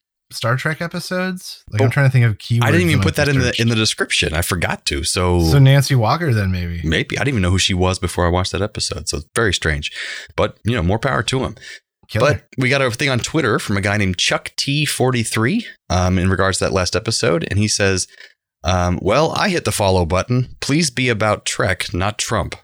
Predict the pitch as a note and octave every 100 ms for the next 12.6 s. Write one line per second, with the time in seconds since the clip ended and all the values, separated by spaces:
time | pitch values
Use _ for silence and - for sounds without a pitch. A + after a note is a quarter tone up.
0 | _ - A2+ A2+ - - A2+ F#2+ F2 -
1 | - - F2 F#2 - F#3 A2+ G#2 G#2+ A2
2 | - - F#2+ G2+ G2+ G#2+ A2 G2 - D#2
3 | D#2+ D#2+ D2+ E2+ - E2 E2 D#2+ D#2+ D2+
4 | D#2+ G2+ - - - _ - - C3 -
5 | F3 F3+ - - A#2 G#2+ - F#2+ G#2 C3+
6 | C3+ - C3 A2 G2+ F#2+ F2+ - - F#2+
7 | F2 - D#2 F2+ F2 G#2 F#2 E2+ E2+ E2
8 | G2 E2+ D#2+ D#2+ - D#2+ D2+ E2 D#2+ -
9 | D#2 E2+ F2 E2 E2+ D#3 E3+ C3+ D3 F3+
10 | C#3+ F#2+ F#2+ - G2+ G#2 B2+ A2+ A#2+ F#2+
11 | D#2 - - D#2+ D#2+ F2 G2+ A#2 G#2+ A2
12 | C3+ D#3 C#3 C#3+ C3+